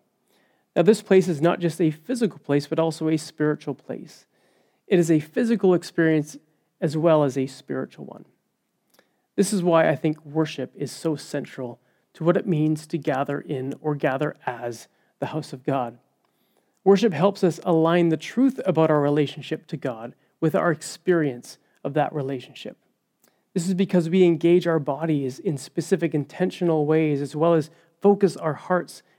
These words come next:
and minds on God. And it's especially effective when we gather physically to worship, because we can see and hear each other as we all gather to bring into alignment the truth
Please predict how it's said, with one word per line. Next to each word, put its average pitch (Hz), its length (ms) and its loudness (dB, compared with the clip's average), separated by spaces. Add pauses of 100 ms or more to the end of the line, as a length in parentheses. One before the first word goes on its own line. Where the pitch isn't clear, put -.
and 143 160 -2
minds 139 420 -2
on 131 220 -6
God. 123 320 -8 (840)
And 165 80 2
it's 151 120 -4
especially 196 500 0
effective 165 420 0
when 165 140 4
we 165 100 2
gather 156 320 2
physically 156 600 -4 (320)
to 160 100 0
worship, 147 380 -2
because 151 280 -2
we 156 80 -2
can 156 180 0
see 180 500 -2
and 147 100 -8
hear 196 360 0
each 170 220 -2
other 185 300 0 (340)
as 151 180 -2
we 160 240 2 (320)
all 180 220 2
gather 160 360 -2
to 165 140 -6
bring 160 260 0
into 160 240 -2
alignment 135 480 -4
the 139 60 -12
truth 135 400 -8